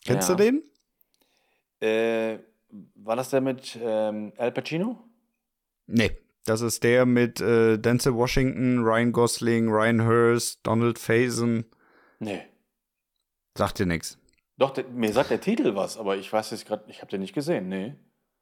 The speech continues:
Speaker 1: Ja, da, da geht's da drum, dass, ähm, ja, letztendlich Denzel Washington an die, äh, an die Highschool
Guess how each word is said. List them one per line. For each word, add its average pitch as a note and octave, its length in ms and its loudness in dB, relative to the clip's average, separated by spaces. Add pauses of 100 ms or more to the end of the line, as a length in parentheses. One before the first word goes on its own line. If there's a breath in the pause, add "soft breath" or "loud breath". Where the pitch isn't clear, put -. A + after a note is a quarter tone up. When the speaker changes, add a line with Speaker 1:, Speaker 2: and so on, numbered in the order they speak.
(600)
Speaker 1:
Ja, G#2 340 4
da, A2 200 2
da A#2 400 -2
geht's C#3+ 240 0
da D#3+ 120 2
drum, D#3 360 2
dass, C3+ 340 2
ähm, C3 580 4
ja, G#2 180 4
letztendlich A#2 520 0
Denzel B2+ 340 0
Washington C#3+ 600 2
an B2+ 260 4
die, A#2+ 420 4
äh, G#2 560 4
an A2 180 2
die G2+ 460 2
Highschool F3 800 2